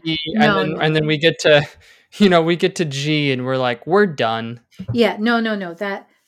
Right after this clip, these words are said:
Speaker 2: that's, uh, you know, that's based
Speaker 1: Would it
Speaker 2: ma-
Speaker 1: not be
Speaker 2: But
Speaker 1: easier
Speaker 2: Yeah.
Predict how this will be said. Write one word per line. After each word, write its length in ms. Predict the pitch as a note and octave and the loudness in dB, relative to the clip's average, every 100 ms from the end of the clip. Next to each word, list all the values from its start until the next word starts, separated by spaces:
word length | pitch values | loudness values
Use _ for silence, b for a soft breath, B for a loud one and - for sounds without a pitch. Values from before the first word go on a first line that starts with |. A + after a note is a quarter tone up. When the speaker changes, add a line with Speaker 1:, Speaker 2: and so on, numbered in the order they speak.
| - | -6
Speaker 2:
that's, 440 | G#3+ G3+ G3+ - | -4 -4 -8 -12
uh, 220 | F#3+ E3+ - _ _ | -10 -12 -16 _ _
you 80 | G3+ | -10
know, 140 | F#3 | -8
that's 240 | G3 F#3+ - | -8 -10 -12
based 480 | G3 F#3+ F#3 - - _ | -8 -8 -8 -16 -20 _
Speaker 1:
Would 280 | D#3 E3+ G3 | -6 0 4
it 140 | G#3 F3+ | 4 2
Speaker 2:
ma- 40 | E3 | 0
Speaker 1:
not 300 | F3 G#3 - D#3+ | 0 0 -2 -10
be 560 | F3 E3+ E3 D#3+ D#3+ - _ _ _ _ | -8 -6 -6 -6 -8 -14 _ _ _ _
Speaker 2:
But 60 | F3+ | -4
Speaker 1:
easier 600 | G#3 D3 C3+ A#2+ B2 F3 - _ | -4 -4 -6 -6 -10 -12 -18 _
Speaker 2:
Yeah. 280 | F#3 D#3+ | -12 -12